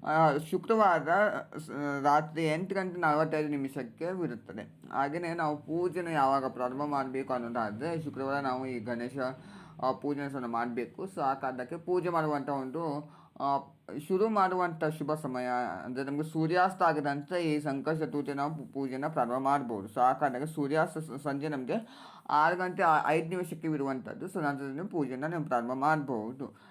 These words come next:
ಯಾವ ರೀತಿ ಮಾಡಬೇಕು ಅಂತ ನನಗೆ ಸರಳವಾಗಿ ತಿಳಿಸ್ಕೊಡ್ತಾ ಇದ್ದಾರೆ. ನೀವು ನೋಡ್ತಾ ಇದ್ದ ಮನೆ ಮೇಲೆ ರಂಗೋಲಿನ ಹಾಕ್ಕೊಂಡು ಗಣೇಶನ ಫೋಟೋನ ಇಟ್ಟು ಹೂಗಳಿಂದ ಅಲಂಕಾರ ಮಾಡ್ಕೊಂಡು, ಹಾಗೆ ಗರಿಕೆ ತುಂಬಾ ಪ್ರಮುಖವಾಗಿರುವಂಥದ್ದು, ಗರಿಕೆನ ಸಹ ನೀವು ಇಟ್ಟು ನೀವು,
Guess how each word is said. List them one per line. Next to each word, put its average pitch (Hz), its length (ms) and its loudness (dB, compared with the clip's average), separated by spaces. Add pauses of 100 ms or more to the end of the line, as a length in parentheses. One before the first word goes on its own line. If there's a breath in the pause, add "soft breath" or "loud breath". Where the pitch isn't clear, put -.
(120 loud breath)
ಯಾವ 147 220 6
ರೀತಿ 160 180 0
ಮಾಡಬೇಕು 131 480 -2
ಅಂತ 123 220 0
ನನಗೆ 131 420 -2
ಸರಳವಾಗಿ 139 520 2
ತಿಳಿಸ್ಕೊಡ್ತಾ 117 480 -4
ಇದ್ದಾರೆ. 113 220 -4
ನೀವು 147 140 -2
ನೋಡ್ತಾ 127 300 -2
ಇದ್ದ 127 140 -4
ಮನೆ 131 180 0
ಮೇಲೆ 139 180 0
ರಂಗೋಲಿನ 131 380 0
ಹಾಕ್ಕೊಂಡು 135 460 -2
ಗಣೇಶನ 131 380 -2
ಫೋಟೋನ 139 440 -4
ಇಟ್ಟು 160 360 -4
ಹೂಗಳಿಂದ 139 460 -2
ಅಲಂಕಾರ 127 320 0
ಮಾಡ್ಕೊಂಡು, 120 300 -4
ಹಾಗೆ 135 240 -2
ಗರಿಕೆ 135 340 -2
ತುಂಬಾ 139 300 -2
ಪ್ರಮುಖವಾಗಿರುವಂಥದ್ದು, 131 840 -4
ಗರಿಕೆನ 117 340 -4
ಸಹ 113 200 -12
ನೀವು 107 120 -10
ಇಟ್ಟು 123 220 -8
ನೀವು, 139 260 -6